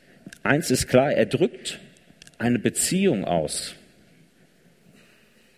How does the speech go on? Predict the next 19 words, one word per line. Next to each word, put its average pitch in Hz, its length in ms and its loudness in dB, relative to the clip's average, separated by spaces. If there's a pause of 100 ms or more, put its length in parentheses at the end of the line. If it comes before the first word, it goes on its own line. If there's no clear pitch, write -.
(140)
Gott 147 200 4
nennt 170 220 4
sich 147 220 2
nicht, 180 400 0
wie 147 80 4
die 147 140 0
Götter 143 260 2
damals 143 500 2
in 104 140 0
den 104 160 2
anderen 113 520 2 (500)
Ländern 117 420 4
drumherum, 107 680 2 (140)
„Ich - 140 -10
bin 87 100 0
der 90 120 2
Gott 92 180 -2
des 92 160 -4
Donners, 107 580 2